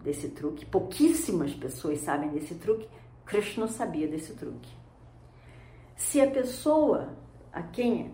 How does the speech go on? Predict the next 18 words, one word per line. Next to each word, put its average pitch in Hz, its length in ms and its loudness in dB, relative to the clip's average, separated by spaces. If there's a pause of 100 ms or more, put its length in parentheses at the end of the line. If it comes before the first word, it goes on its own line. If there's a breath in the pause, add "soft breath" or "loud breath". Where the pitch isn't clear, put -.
(120)
ah, 160 200 -6 (140)
essas, - 560 -6 (100)
esses - 500 -10 (260)
mísseis 202 560 4
são, 185 540 -2 (180)
eh, 147 260 -6
ati-, - 420 -6 (260)
eh, - 120 -10 (140)
eh, 139 380 -4
são, 185 320 0
viajam 202 540 4
na 180 100 0
direção 180 560 0
dele, 170 220 4
aquela 180 200 -2
pessoa 180 360 -2
que - 120 -12
recebe 220 640 2